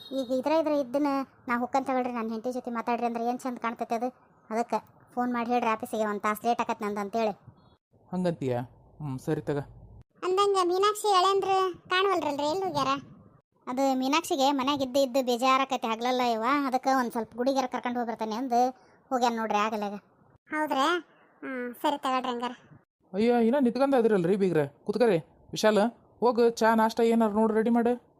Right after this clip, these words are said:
Speaker 1: ಹ್ಮ್, ಸರಿ ತಗೊಳ್ರಿ.
Speaker 2: ಅಕ್ಕಾರ, ಚಾ ನಾಷ್ಟ ಎಲ್ಲ ಆಮೇಲೆ ಮಾಡುವಂತ್ರಿ. ಈ ವಿಚಾರ ಮಾಡಕ್ಕೆ ಮೇನ್ ನೀವೇ ಬೇಕಾಗೈತಿ. ಆ, ಬೀಗ್ರ ಜೊತೆ ನೀವು ಕುತ್ಕೊಳ್ರಿ.
Speaker 1: ಹೌದ್ರಿ, ಅಂಥದ್ದೇನೈತ್ರಿ ವಿಚಾರ? ಹೇಳ್ರಿ.
Speaker 2: ಅದು ಈ ವಿಚಾರ ಹೆಂಗ್ ಹೇಳ್ಬೇಕು ಅನ್ನೋದ ತಿಳಿದಂಗ್ ಆಗೈತ್ರಿ. ಆದ್ರ ಅನಿವಾರ್ಯ ಪ್ರಸಂಗ ಅಂತ ಹೇಳಿ ಕೇಳಾಕತ್ತೇನ್ ನಾನು.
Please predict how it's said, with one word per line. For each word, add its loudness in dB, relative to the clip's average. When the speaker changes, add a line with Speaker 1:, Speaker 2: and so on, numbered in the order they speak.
Speaker 1:
ಹ್ಮ್, -4
ಸರಿ 0
ತಗೊಳ್ರಿ. 0
Speaker 2:
ಅಕ್ಕಾರ, 2
ಚಾ 0
ನಾಷ್ಟ 2
ಎಲ್ಲ 2
ಆಮೇಲೆ 2
ಮಾಡುವಂತ್ರಿ. 0
ಈ 0
ವಿಚಾರ 2
ಮಾಡಕ್ಕೆ 2
ಮೇನ್ -2
ನೀವೇ 0
ಬೇಕಾಗೈತಿ. -2
ಆ, -8
ಬೀಗ್ರ 0
ಜೊತೆ 0
ನೀವು 2
ಕುತ್ಕೊಳ್ರಿ. 0
Speaker 1:
ಹೌದ್ರಿ, 2
ಅಂಥದ್ದೇನೈತ್ರಿ 0
ವಿಚಾರ? 0
ಹೇಳ್ರಿ. -2
Speaker 2:
ಅದು 0
ಈ -2
ವಿಚಾರ 0
ಹೆಂಗ್ 0
ಹೇಳ್ಬೇಕು 0
ಅನ್ನೋದ 0
ತಿಳಿದಂಗ್ -2
ಆಗೈತ್ರಿ. -4
ಆದ್ರ 0
ಅನಿವಾರ್ಯ -2
ಪ್ರಸಂಗ -8
ಅಂತ -6
ಹೇಳಿ -2
ಕೇಳಾಕತ್ತೇನ್ -4
ನಾನು. -6